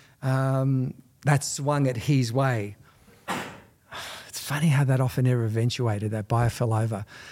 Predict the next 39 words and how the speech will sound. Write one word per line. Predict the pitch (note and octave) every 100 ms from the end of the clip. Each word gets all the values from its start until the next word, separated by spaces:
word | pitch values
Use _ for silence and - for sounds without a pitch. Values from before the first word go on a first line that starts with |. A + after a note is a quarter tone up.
| - -
Um, | C3 B2+ B2+ B2 C3 B2+
<laughs> | E3 C#3+
but | D#3 D3 A#3 - A#3+ F3 -
the, | D#3+ D#3 D#3+
the | D#3
point | C#3 A3 G#3
was, | D3+ G3+ E3 C#3+ - - C3
I | E3
got | F#3+ G#3
outsmarted, | G3 - F#3+ C#4 D#4 B2 A#2 C#3+
you | D3
know, | E3
I |
got | F#3 G#3+
outplayed. | F#3 D#3+ A3+ C4+ A3 B2+ - - - - E3
Um, | D#3
but | D3 G3+
two | C4+
days | A3+ F3 E3+
later, | F3 F3+
I | D#3+
picked | - A3+ G3
up | F3
another | D#3 C#3+ C3
listing, | C#3+ C#3+ D#3 D3 D3
the | C#3+ C3+
people | - G3 D#3+
that | C#3
I | C3
enjoyed, | B2 B2 C3+ C#3
and | C3+ C3
you |
build | A2+ C#3 C3
and | B2+
you | A#2+
build | B2 B2
and | A#2
you | A#2
build. | A#2 A#2